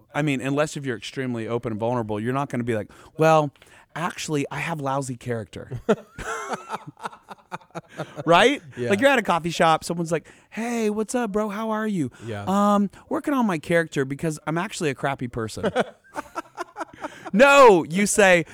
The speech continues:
Speaker 1: "Man, God's doing big things," and you
Speaker 2: Right.
Speaker 1: touch your fingertips
Speaker 2: This right
Speaker 1: together
Speaker 2: here,
Speaker 1: like
Speaker 2: this right
Speaker 1: this
Speaker 2: here.
Speaker 1: in
Speaker 2: With
Speaker 1: a,
Speaker 2: just
Speaker 1: um,
Speaker 2: enough space between 'em.
Speaker 1: just enough space in between. You're like,
Speaker 2: Yeah.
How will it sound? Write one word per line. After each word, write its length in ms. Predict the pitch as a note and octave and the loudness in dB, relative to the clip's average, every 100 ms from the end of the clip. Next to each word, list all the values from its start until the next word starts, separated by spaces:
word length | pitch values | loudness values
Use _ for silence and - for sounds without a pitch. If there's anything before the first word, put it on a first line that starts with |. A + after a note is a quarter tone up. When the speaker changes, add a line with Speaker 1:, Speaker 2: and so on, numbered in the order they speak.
| - - | -20 -8
Speaker 1:
"Man, 420 | C3+ C#3+ C3+ A#2+ | -4 -2 -4 -4
God's 340 | B2+ C3 B2+ | -6 -6 -6
doing 260 | D3 C3+ B2 | -4 -4 -4
big 300 | C#3 B2+ - | -6 -8 -6
things," 520 | C#3 C3 B2+ A#2 G#2+ | -6 -4 -4 -6 -6
and 120 | A#2+ | -6
you 60 | A#2 | -4
Speaker 2:
Right. 60 | |
Speaker 1:
touch 200 | A#2 C3 | -2 -2
your 80 | B2+ | -4
fingertips 460 | - A#2 A#2 A#2+ D3 | -4 -6 -4 -6 -6
Speaker 2:
This 80 | A#2+ | -4
right 40 | |
Speaker 1:
together 200 | A#2 A#2 | -2 0
Speaker 2:
here, 80 | A2+ | -2
Speaker 1:
like 140 | G#2+ - | -4 -4
Speaker 2:
this 80 | |
right 80 | A#2 | -4
Speaker 1:
this 80 | A2+ | -4
Speaker 2:
here. 120 | A2+ A#2 | -6 -4
Speaker 1:
in 140 | B2 | -4
Speaker 2:
With 100 | A#2+ | -2
Speaker 1:
a, 200 | B2 A#2 | -2 0
Speaker 2:
just 260 | A2+ G#2+ G2+ | 0 -2 -4
Speaker 1:
um, 60 | B2+ | -10
Speaker 2:
enough 100 | A#2+ | -12
space 320 | - A#2 - | -14 -14 -14
between 260 | A2 A#2+ A#2 | -16 -14 -4
'em. 40 | |
Speaker 1:
just 200 | E3 - | -4 0
enough 220 | F#3+ D#3 | 2 2
space 360 | - - C3+ C#3 | 2 2 2 0
in 60 | C3+ | -2
between. 460 | B2+ C#3 A#2 F#2 | -4 -2 -4 -4
You're 120 | A#2 A2+ | -4 -4
like, 120 | |
Speaker 2:
Yeah. 60 | G2+ | -4